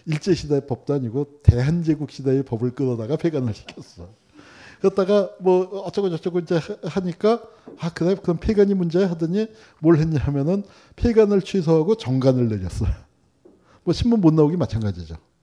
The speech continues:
그리고 그때는 신문이, 아, 뭐 하여튼 신문이 안 나오니까 이제 뭐 신문사는 난리가 난 거고, 신문사에서는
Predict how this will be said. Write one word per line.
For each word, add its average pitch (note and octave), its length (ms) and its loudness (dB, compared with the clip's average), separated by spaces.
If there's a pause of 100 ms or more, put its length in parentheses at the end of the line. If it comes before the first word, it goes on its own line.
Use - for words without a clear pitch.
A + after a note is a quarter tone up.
(520)
그리고 F3+ 200 2
그때는 F#3 460 0
신문이, F#3+ 600 -2 (520)
아, D3+ 200 -8
뭐 D#3+ 220 0
하여튼 D#3 360 -4
신문이 A3 340 0
안 F3+ 140 4
나오니까 C#3+ 360 2
이제 B2+ 140 -2
뭐 A#2 500 -2 (180)
신문사는 B2 560 -2
난리가 A2 340 -2
난 G2+ 200 -6
거고, F#2 400 -10 (680)
신문사에서는 G3+ 880 2